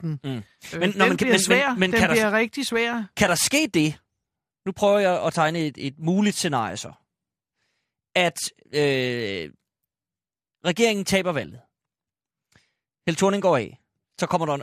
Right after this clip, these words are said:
Speaker 2: højst sandsynligt en ny formand. Det taler alt for. Men fordi Mette Frederiksen har siddet på uærespost efter uærespost, så er man simpelthen nået dertil, at der er nogen i Socialdemokratiet, der siger, at det skal ikke være nogen af dem. Det skal, Helle går, og vi vil ikke have Mette Frederiksen.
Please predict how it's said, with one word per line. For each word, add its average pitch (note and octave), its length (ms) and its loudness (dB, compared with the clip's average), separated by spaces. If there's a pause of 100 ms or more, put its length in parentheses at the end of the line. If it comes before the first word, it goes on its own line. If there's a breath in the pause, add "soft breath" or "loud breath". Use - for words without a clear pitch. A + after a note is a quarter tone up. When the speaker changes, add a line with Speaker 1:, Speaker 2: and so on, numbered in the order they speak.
(140)
Speaker 2:
højst D3+ 200 -4
sandsynligt C#3 300 -8
en B2+ 60 -10
ny A2 120 -12
formand. - 240 -20
Det E3+ 120 -8
taler D3+ 240 0
alt - 180 -10
for. - 180 -20 (1120)
Men F#3 260 0
fordi A#3+ 500 -2
Mette F#3+ 260 -4
Frederiksen F#3 420 -2
har D#3 120 -4
siddet G3 520 0 (100)
på D#3 340 -4 (140)
uærespost F3 580 -2
efter D#3+ 220 -10
uærespost, B2+ 560 -8 (380 soft breath)
så G#3+ 120 2
er G3 100 2
man F3 120 -4
simpelthen G3+ 260 -6
nået G3+ 160 -2
dertil, F#3 360 -2
at D#3+ 100 -6
der E3 60 0
er D#3 40 0
nogen F#3 180 -4
i F#3 40 -8
Socialdemokratiet, E3 540 -8
der D3 60 -8
siger, D3+ 160 -8
at - 40 -20
det C3+ 80 -12
skal - 100 -12
ikke D3 140 -10
være B2 140 -2
nogen D#3+ 400 -6
af A#2 80 -6
dem. A2 60 -12
Det G#2+ 60 -10
skal, - 180 -14
Helle G3+ 240 2
går, G3+ 320 2 (160 soft breath)
og D3+ 80 -8
vi D#3+ 60 0
vil D#3 120 0
ikke A3 140 -2
have D3 220 0 (100)
Mette C#3 180 -4
Frederiksen. F#3+ 420 0